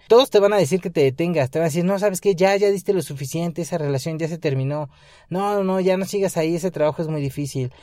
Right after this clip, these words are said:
No, no, no, pues ya, ¿para qué dejas ese negocio? Ya está muy complicado. No, tus sueños son muy difíciles, nunca los vas a lograr".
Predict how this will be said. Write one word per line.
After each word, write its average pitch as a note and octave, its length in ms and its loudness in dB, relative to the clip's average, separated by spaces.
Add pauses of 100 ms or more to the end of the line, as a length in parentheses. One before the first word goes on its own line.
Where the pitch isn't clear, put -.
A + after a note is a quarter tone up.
(160)
No, G#3 240 0
no, G3+ 120 0
no, F#3+ 260 0
pues D#3 360 -4
ya, F#3 340 -2
¿para D#3 200 2
qué F#3 140 0
dejas F#3+ 260 -2
ese G3+ 60 -4
negocio? D3+ 500 0
Ya D#3+ 220 2
está E3+ 180 -4
muy F3+ 140 -2
complicado. C#3+ 640 -2 (300)
No, G#3 300 0
tus - 180 -10
sueños G3+ 260 -4
son G3+ 180 0
muy G3 120 -2
difíciles, D3+ 540 -4
nunca F3+ 240 0
los D#3 100 -6
vas E3 160 -4
a F3 40 -4
lograr". C#3+ 360 0